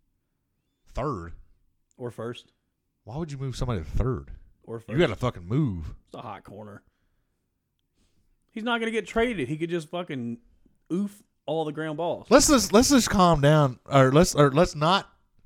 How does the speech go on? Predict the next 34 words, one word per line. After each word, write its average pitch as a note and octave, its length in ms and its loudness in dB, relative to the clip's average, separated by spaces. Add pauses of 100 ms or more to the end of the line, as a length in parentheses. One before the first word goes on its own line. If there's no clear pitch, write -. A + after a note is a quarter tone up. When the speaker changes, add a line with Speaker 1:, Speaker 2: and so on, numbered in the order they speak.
(140)
Speaker 1:
forget D#3 580 4
that C3+ 260 0 (360)
Arenado, F3 840 6 (320)
his E3+ 240 4
deal F#3+ 340 4
was C#3+ 160 -4
better D3 240 0
than C3+ 280 -2
Machado's C#3+ 640 -2 (320)
and D3+ 280 -2
right C3 240 -6
now C#3+ 220 0
Bryce A2 240 2
Harper's. F#2 400 -6 (480)
Speaker 2:
I E3+ 100 -4
still A#3 260 -4
think G3 220 -6
it's E3 100 -6
just F3 340 -6
because D#3 380 -6
Bryce C3+ 360 -6
wanted C#3+ 260 -8
to C3 60 -12
go C3 120 -6
to C#3+ 60 -6
the C#3 100 -8
Phillies. C#3 520 -10 (1400)
For G#3 280 -2
whatever E3 640 -2
reason. F3 560 -8 (1200)
Which F#3 340 -2
Speaker 1:
Where's F3 200 4
he C#4+ 100 4
from? D#3 360 -4